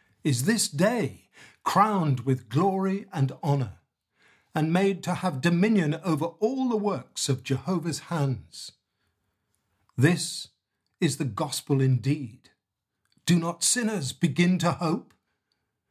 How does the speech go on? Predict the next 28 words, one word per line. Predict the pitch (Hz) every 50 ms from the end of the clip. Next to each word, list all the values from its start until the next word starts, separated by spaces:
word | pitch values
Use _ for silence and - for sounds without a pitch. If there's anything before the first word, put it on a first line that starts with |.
| _ _ _ _ _ _ -
Is | 196 170 151 127 -
there | 147 135 135
one | 135 143 175 202 214 214
in | 214 185 165
your | 151 160 175 202 190 180
nature | 180 180 185 208 208 - - 190 214 190
who | 120 131 151 147
is | 135 131 - 135
light | 135 170 190 214 208 - -
of | 160 131
lights, | 135 147 160 180 196 - - - - - - - _ _ _ _ _ -
very | 139 147 175 185 190 185 165
God | 139 131 151 170 196 196 190 185
of | - - 175 147 131 117
very | 110 175 196 208 196 170
God, | 147 123 147 156 185 208 214 208 - - _ _ _ _ _ -
and | 147 139 143 131 123
do | 107 165 185 196
you | 185 175 175 165
not | 165 170 165 160 - _ -
perceive | 135 127 - - - 214 247 226 196 226 220 - - - _ _ _ _ _ _ _ _ _ _ _ _ _
that | - 156 156 -
this | 214 202 202 - 151
must | 143 170 208 226 196 - - - 170
mean | 180 196 202 185 156 143 131
good | 117 - 165 190 196 156 156 170 - - - -
to | - 202
you? | 214 175 180 233 247 240 190